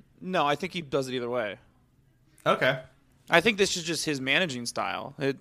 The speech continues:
Speaker 1: I mean, it doesn't, it, it, early in the season, yeah, I mean, that's a big part of it, but it's, it, he,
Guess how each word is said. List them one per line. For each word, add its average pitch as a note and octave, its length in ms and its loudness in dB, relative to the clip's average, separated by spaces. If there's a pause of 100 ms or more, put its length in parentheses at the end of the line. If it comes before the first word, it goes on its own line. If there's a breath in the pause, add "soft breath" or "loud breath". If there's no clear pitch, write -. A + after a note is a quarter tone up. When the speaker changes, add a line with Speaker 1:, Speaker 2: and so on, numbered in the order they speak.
Speaker 1:
I C#3+ 140 0
mean, C#3 260 -6
it C#3 100 -2
doesn't, D3 400 0
it, C#3+ 140 -2 (500 soft breath)
it, D#3+ 220 -2 (1500)
early B3+ 240 10
in G#3 60 4
the E3+ 80 0
season, E3+ 340 0
yeah, C#3 260 0
I C#3 60 -2
mean, C3+ 140 -4
that's C#3 180 -4
a C#3+ 40 0
big C3+ 220 -2
part C3+ 180 2
of D3+ 80 0
it, F3 180 -4
but C#3+ 260 4
it's, - 440 -2
it, D#3 220 -2
he, D#3+ 460 -6